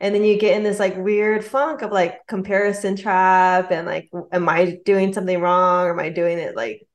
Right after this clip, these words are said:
should I be doing more? Should I be doing, you know, this, this funnel or this strategy? Am I not, like,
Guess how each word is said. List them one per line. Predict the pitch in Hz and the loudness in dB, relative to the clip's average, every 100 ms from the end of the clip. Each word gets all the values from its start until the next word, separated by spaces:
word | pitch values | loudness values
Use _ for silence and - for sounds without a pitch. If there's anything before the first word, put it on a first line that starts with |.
| - | -10
should | - | 0
I | 156 | 2
be | 156 175 | 4 2
doing | 165 160 175 | 2 2 4
more? | 208 196 185 185 180 175 | 6 8 8 6 6 4
Should | 180 | 4
I | 151 | 0
be | 165 | -2
doing, | 160 151 156 156 - - | -2 -4 -4 -8 -12 -8
you | 170 | -2
know, | 135 123 156 156 - - - | 0 2 0 -2 -12 -20 2
this, | 202 214 208 - - - _ _ | 6 6 4 -4 -12 -20 _ _
this | - 220 220 | 2 4 6
funnel | 220 214 202 | 6 8 8
or | 170 160 | 6 4
this | 220 233 233 | 6 4 4
strategy? | 226 208 208 208 | 4 6 6 6
Am | 180 | 6
I | 165 | 4
not, | 185 170 156 | 4 4 4
like, | 175 214 | 4 2